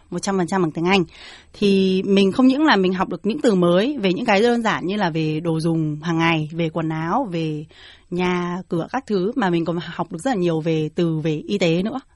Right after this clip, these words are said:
như chăm sóc như nào, rồi, ờm, đồ dressing cho các cụ bị, ví dụ là bị vết xước ở tay thì cần dùng những đồ gì, rồi bị bệnh này thì cần dùng uống thuốc gì, là mình cũng được tiếp xúc và mình cũng học, học gọi là học lỏm từ đó luôn.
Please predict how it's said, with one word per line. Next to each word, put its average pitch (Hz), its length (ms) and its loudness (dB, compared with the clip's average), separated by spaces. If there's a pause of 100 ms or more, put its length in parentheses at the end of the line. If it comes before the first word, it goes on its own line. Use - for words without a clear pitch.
như 190 200 -2
chăm 190 180 -6
sóc 247 260 0
như 214 380 -4
nào, 165 380 2
rồi, 160 280 2 (360)
ờm, 165 340 -2
đồ 170 240 0
dressing 226 800 0
cho 226 120 -4
các 269 160 -4
cụ 170 420 -2 (180)
bị, 175 320 -6 (960)
ví 180 180 -4
dụ 214 200 -4
là 170 140 -2
bị 170 160 -4
vết 220 180 0
xước 339 180 4
ở - 140 -6
tay 220 400 4
thì 180 60 -6
cần 160 200 -6
dùng 156 140 -6
những - 180 -8
đồ 180 160 2
gì, 170 340 4
rồi 156 300 -2 (240)
bị 175 140 -4
bệnh 180 220 -4
này 170 160 0
thì 156 80 -6
cần 160 180 -4
dùng 160 200 -4
uống 165 100 -4
thuốc 254 140 -4
gì, 196 180 2
là 170 80 0
mình 175 160 2
cũng 277 140 -2
được 233 120 2
tiếp 294 100 0
xúc 381 220 6 (240)
và 185 120 0
mình 170 140 0
cũng 269 120 -6
học, 247 200 0 (220)
học - 220 -6
gọi 175 180 -4
là 175 140 2
học 180 160 -2
lỏm 202 300 -2
từ 196 100 2
đó 185 260 4
luôn. 269 260 4